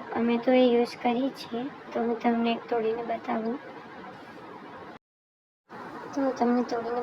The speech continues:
બતાવું. અંદર નાની, સાવ નાની કમથી એલચી હશે, જે આની અંદર હોય, એકદમ વીંટાયેલી હોય છે.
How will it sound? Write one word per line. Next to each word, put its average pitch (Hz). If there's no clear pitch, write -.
બતાવું. 240
અંદર 233
નાની, 220
સાવ 240
નાની 240
કમથી 254
એલચી 233
હશે, 226
જે -
આની 233
અંદર 233
હોય, 233
એકદમ 247
વીંટાયેલી 233
હોય 233
છે. -